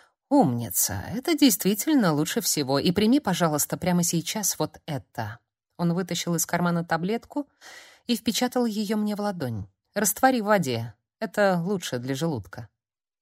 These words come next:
У меня дрожали руки. Я схватила стакан, налила в него воды и бросила таблетку. Размешала чайной ложкой, пока она совсем не растворилась, и выпила весь стакан одним махом.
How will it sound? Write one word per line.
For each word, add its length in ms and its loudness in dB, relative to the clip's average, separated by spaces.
У 60 -8
меня 300 -2
дрожали 420 -6
руки. 540 -10
Я 100 -4
схватила 400 -4
стакан, 500 -6
налила 320 -4
в 60 -6
него 200 -2
воды 380 -4
и 100 0
бросила 460 0
таблетку. 680 -6
Размешала 560 0
чайной 400 -2
ложкой, 420 -4
пока 320 -6
она 160 -4
совсем 380 -4
не 100 0
растворилась, 720 -4
и 80 -4
выпила 380 -4
весь 240 -4
стакан 500 -6
одним 380 -6
махом. 520 -10